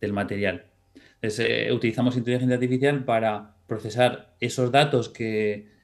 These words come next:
que son, que son muchos y generar un, un modelo a través de, un modelo matemático de, de ese material a través de esos algoritmos de inteligencia artificial.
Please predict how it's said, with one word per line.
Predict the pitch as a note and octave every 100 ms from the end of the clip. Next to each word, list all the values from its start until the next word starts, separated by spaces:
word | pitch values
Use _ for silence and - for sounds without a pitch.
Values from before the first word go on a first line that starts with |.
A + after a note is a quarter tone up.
| -
que | A2
son, | B2 A#2 - -
que | A2
son | A#2+ A#2
muchos | D#3 D#3 D#3+ F#3+ - - _ _
y | C3 C3
generar | B2 B2+ A#2+ A#2+ B2+ C3+ C#3 _
un, | B2+ B2+ B2+ B2+ B2
un | B2+ C3
modelo | B2+ B2+ B2+ C3+
a | C3
través | A2+ A2 A2+ A#2
de, | A#2+ A2+ G#2+ G#2
un | G2+ F#2+ -
modelo | A2+ A#2+ B2+
matemático | A#2 C3 C3+ C3+ A#2+ A2
de, | G#2+ A2
de | - A2
ese | - A#2 A2+
material | A2+ A2+ A#2 A#2+ A#2 C3 C#3 - -
a | A2+
través | A2+ A2+ A2 A2+
de | A#2+
esos | A#2+ B2
algoritmos | A#2+ G#2 G#2 G#2+ A2 A#2
de |
inteligencia | A#2 G#2+ G#2+ G2+ A2+
artificial. | A2+ F#2+ -